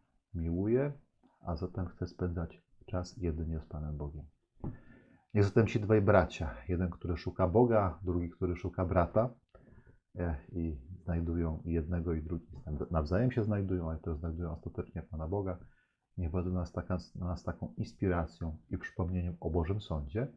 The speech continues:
e, który również nas czeka, ale o Bożym Sądzie, który nie prowadzi do rozpaczy, nie prowadzi do jakiejś ucieczki, ale wręcz przeciwnie, do pełnej inicjatywy twórczej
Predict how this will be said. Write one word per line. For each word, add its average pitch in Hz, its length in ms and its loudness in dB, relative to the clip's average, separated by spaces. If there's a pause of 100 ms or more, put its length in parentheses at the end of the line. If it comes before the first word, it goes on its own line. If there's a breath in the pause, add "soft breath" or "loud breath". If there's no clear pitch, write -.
(640 soft breath)
e, 78 220 -2
który 82 240 -4
również 85 340 -2
nas 82 180 -2
czeka, 131 520 -2 (160)
ale 85 160 -2
o 90 100 2
Bożym 87 300 0
Sądzie, 85 380 0
który 82 360 -4 (340)
nie 85 240 6
prowadzi 95 460 6
do 87 120 -4
rozpaczy, 82 560 -6
nie 82 240 -16
prowadzi 82 460 -6
do 82 160 -10
jakiejś 78 360 -8
ucieczki, - 540 -8 (380 soft breath)
ale 87 160 -4
wręcz 87 220 -2
przeciwnie, 82 580 -4 (300)
do - 100 -4
pełnej 82 580 -2
inicjatywy 90 720 -2 (140)
twórczej 80 600 -4